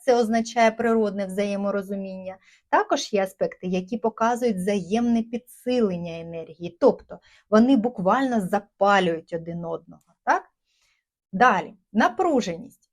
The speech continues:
Джин з Тихьоном. Джин може вважати Тихьона занадто самовпевненим, а Тихьон може не розуміти емоційної стриманості Джина. Конфлікт в динаміці дій.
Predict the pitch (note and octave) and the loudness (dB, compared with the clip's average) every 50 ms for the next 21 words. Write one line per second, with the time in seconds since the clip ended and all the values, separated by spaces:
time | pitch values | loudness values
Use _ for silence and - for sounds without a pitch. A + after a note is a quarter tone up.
0 | - G3 A3 D4 D#4 B3+ A3 - - - F3 - - F#3 E3+ F3 F3 E3+ - - | -4 -2 -2 0 0 0 -2 -4 -6 -12 -12 -10 -8 -10 -10 -10 -12 -16 -16 -12
1 | G3+ F3+ F3 A3 D#4+ G#4+ A4+ G#4+ A4 G#4 F#4+ - G4+ G4 G4 G4 - F#3 F3 E3+ | -8 -4 -2 0 0 0 2 2 0 0 2 2 2 2 2 0 -4 -8 -4 0
2 | F3+ E3+ E3 F3 - - - D4+ D4 - D4 C#4 - - C#4+ C#4+ C#4+ C4+ C4 C4 | 0 0 0 0 -2 -2 -2 -6 -10 -8 -10 -10 -6 -2 0 2 2 2 0 -2
3 | A3+ F3 F3 F#3 F3+ F3 F3+ F#3 A3+ B3 - - C4+ C4 - - G3 G3 G3+ F#3+ | -4 -4 -4 -2 -2 -2 -2 -2 -2 -2 -4 -6 -8 -6 -6 -6 -8 -6 -6 -8
4 | F#3+ _ _ - G#3 F#3+ F3+ F3 E3 D#3+ D#3 D#3+ _ _ _ - D#4 F4+ - - | -10 _ _ -2 -2 -2 -2 -2 -6 -16 -18 -20 _ _ _ -2 -2 -2 -2 -6
5 | C#4 - - F3 E3+ E3 E3+ F#3 A#3 C#4 C#4+ D#4+ E4+ E4 F4 G4 A4 A4+ A4 G#4 | -14 -12 -12 -14 -12 -10 -8 -6 -6 -6 -6 -6 -8 -6 -4 -2 -2 0 0 -2
6 | F#4+ E4+ F4+ F4 E4+ E4+ E4+ E4+ E4+ D#4 - - A3+ G#3+ G3 F3+ F3+ F#3 - - | -2 -4 -6 -6 -6 -6 -8 -8 -10 -12 -10 -6 -4 -4 -2 -4 -6 -8 -8 -6
7 | - A3+ C4+ C#4+ D#4+ E4 E4 E4 E4 E4 - _ - G3+ F#3 F3 E3+ F3 F3 F#3 | -4 -2 -2 -2 -4 -4 -6 -8 -10 -12 -14 _ -10 -8 -8 -8 -8 -8 -8 -10
8 | F#3+ G#3 - _ - G3 - - F#3+ F3 F3+ F3+ G#3 G3 F3+ E3+ D#3+ - _ _ | -10 -10 -12 _ -10 -10 -10 -8 -8 -8 -6 -4 -6 -6 -6 -8 -14 -18 _ _
9 | _ _ _ _ - - A3 A3 G#3+ A3 A3 A3 C#4 E4+ E4 - - A3+ F#3 F3+ | _ _ _ _ 0 2 2 2 2 0 -2 -2 -2 -2 -6 -8 -12 -8 -6 -4
10 | F3 F#3 F3 E3 D#3+ D#3+ E3+ F3+ G3+ G#3+ F#3+ - - G3 F#3 F#3 _ _ F3+ F3 | -2 -2 -4 -4 -8 -10 -8 -6 -6 -8 -8 -10 -16 -18 -18 -18 _ _ -16 -14
11 | E3+ E3+ E3+ - | -14 -14 -16 -16